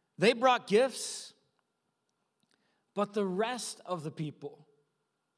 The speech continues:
all of Jerusalem, all of the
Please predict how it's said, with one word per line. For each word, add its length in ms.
all 460
of 120
Jerusalem, 720
all 520
of 240
the 200